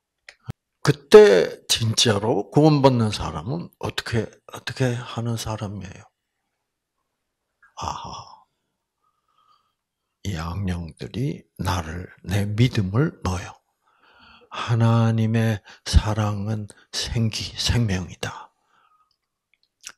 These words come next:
라는 그 믿음을 흔들구나. 그래서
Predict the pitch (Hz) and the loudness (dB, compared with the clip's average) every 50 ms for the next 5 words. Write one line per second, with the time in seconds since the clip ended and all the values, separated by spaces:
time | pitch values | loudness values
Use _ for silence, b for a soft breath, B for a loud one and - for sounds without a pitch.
0 | _ _ - - 95 98 98 85 87 98 - - _ - - _ _ - - - | _ _ -12 -10 -8 -8 -8 -8 -10 -12 -14 -18 _ -20 -20 _ _ 0 2 2
1 | 117 110 107 120 117 - 107 82 76 95 104 117 143 - _ - - - - - | 2 2 0 -2 -2 -4 -6 -10 -8 -8 -10 -10 -12 -18 _ -18 -16 -14 -10 -10
2 | 113 104 101 95 - - - - - - - - _ _ _ _ _ _ _ _ | -8 -6 -6 -8 -8 -10 -18 -18 -18 -20 -20 -20 _ _ _ _ _ _ _ _
3 | _ _ _ _ _ _ _ _ _ _ _ _ _ _ _ _ _ B B B | _ _ _ _ _ _ _ _ _ _ _ _ _ _ _ _ _ B B B
4 | B B B B _ _ - - 92 92 92 - - - - - | B B B B _ _ -6 -6 -4 -4 -6 -8 -10 -14 -16 -20